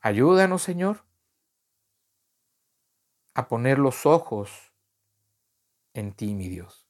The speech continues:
en ti, mi Jesús. A no quitar la mirada de ti para no desviarnos en nuestro camino.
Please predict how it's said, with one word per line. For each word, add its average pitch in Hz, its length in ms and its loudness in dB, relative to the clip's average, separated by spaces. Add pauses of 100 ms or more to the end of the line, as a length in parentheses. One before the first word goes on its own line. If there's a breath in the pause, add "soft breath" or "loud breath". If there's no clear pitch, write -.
en 107 200 -10
ti, 120 240 -6
mi 95 100 -10
Jesús. - 500 -20 (760)
A 117 120 -6
no 127 140 -4
quitar 131 320 2
la 127 140 0
mirada 117 400 0
de 110 120 0
ti 156 380 0 (320 soft breath)
para 117 220 2
no 117 160 -2
desviarnos 123 720 2
en 101 80 -12
nuestro 98 280 -12
camino. 90 520 -14